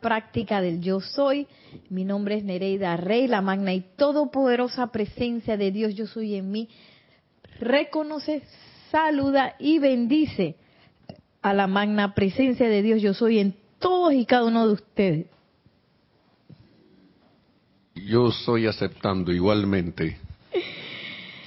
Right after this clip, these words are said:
Speaker 1: Y bueno, hoy estamos, eh, en vísperas de servicio de transmisión de la llama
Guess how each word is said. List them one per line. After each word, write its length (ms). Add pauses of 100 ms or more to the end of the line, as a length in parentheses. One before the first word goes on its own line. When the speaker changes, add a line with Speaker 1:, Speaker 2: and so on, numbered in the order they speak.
(320)
Speaker 1:
Y 160
bueno, 440
hoy 160
estamos, 1000 (560)
eh, 720 (960)
en 340
vísperas 720
de 340
servicio 320
de 80
transmisión 680
de 120
la 140
llama 540